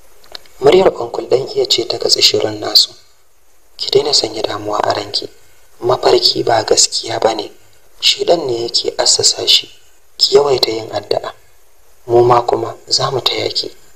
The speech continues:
Allah shi yake tsara bawansa. Insha Allah babu abin da zai same ki. Da mu kanmu."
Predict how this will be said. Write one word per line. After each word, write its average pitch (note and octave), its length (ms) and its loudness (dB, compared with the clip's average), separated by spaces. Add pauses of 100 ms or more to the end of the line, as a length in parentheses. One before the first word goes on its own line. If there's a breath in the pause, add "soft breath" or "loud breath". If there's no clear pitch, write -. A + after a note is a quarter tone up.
(160)
Allah D#3 260 4
shi - 180 2
yake A#2 260 -6
tsara A2 380 -4
bawansa. - 580 -2 (500)
Insha C3+ 360 0
Allah A2+ 300 -2
babu - 340 -2
abin - 280 -2
da - 140 0
zai G#2+ 220 -2 (220)
same - 420 -2
ki. - 220 -6 (600)
Da A#2 100 0
mu C#3 180 2
kanmu." G#2 400 -4